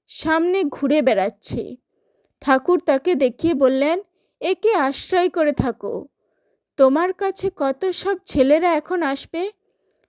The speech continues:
পরক্ষণেই তিনি অন্তর্ধান হলেন। মেয়েটিকেও আর দেখতে পাইনি। তারপর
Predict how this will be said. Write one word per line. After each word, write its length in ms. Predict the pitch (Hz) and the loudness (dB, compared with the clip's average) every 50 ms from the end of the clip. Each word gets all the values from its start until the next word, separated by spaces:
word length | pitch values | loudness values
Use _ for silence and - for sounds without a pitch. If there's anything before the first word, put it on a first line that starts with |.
| _ _ - | _ _ 0
পরক্ষণেই 800 | 240 240 247 269 302 - _ - 415 381 269 208 175 208 240 302 - _ _ _ _ _ _ _ | 2 4 4 4 2 0 _ -6 -4 -2 -2 -2 -4 -6 -10 -14 -16 _ _ _ _ _ _ _
তিনি 260 | - 381 370 381 359 311 | -4 -2 0 2 2 2
অন্তর্ধান 840 | 269 254 262 262 262 262 370 339 302 269 - - 294 285 285 285 | 2 2 0 -2 -2 0 0 0 0 0 -2 -2 0 0 0 0
হলেন। 460 | 233 254 226 226 214 202 - - 226 233 - _ _ _ _ _ _ _ _ _ _ _ _ | 0 -2 -2 0 -2 -2 -4 -6 -12 -16 -16 _ _ _ _ _ _ _ _ _ _ _ _
মেয়েটিকেও 720 | 277 285 320 330 339 349 339 370 359 - 392 370 370 359 | -2 0 2 2 2 2 0 0 0 0 2 0 2 0
আর 280 | 277 - - 277 294 285 | 0 0 0 0 0 0
দেখতে 420 | 269 226 269 277 269 _ - 277 | 2 2 2 0 0 _ -4 -4
পাইনি। 480 | 262 - 262 254 254 262 262 269 349 370 - _ _ _ _ _ _ _ _ _ _ _ _ | -2 -2 -4 -2 -2 -2 -2 -4 -6 -8 -12 _ _ _ _ _ _ _ _ _ _ _ _
তারপর 600 | - 254 277 302 302 - - 277 208 202 240 285 | -2 2 2 2 2 2 2 2 2 2 0 -6